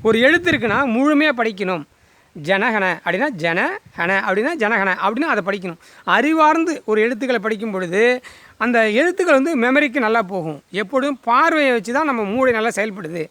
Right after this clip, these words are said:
நல்லா கவனிங்க, பார்வை வைத்து தான் மூளை செயல்படுது. அப்போ பார்வையை தெளிவுபடுத்தி வச்சுக்கணும்,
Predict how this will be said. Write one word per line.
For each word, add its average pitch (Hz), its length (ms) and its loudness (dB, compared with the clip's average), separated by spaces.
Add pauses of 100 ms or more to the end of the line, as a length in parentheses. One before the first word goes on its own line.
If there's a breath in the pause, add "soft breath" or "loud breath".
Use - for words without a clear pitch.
(260 soft breath)
நல்லா 196 160 0
கவனிங்க, 220 360 0 (160)
பார்வை 285 400 -2
வைத்து 226 280 0
தான் 294 180 -2
மூளை 247 160 0
செயல்படுது. 175 420 -8 (240 loud breath)
அப்போ 226 180 -2 (120)
பார்வையை 359 500 2
தெளிவுபடுத்தி 233 520 -2
வச்சுக்கணும், 165 320 -12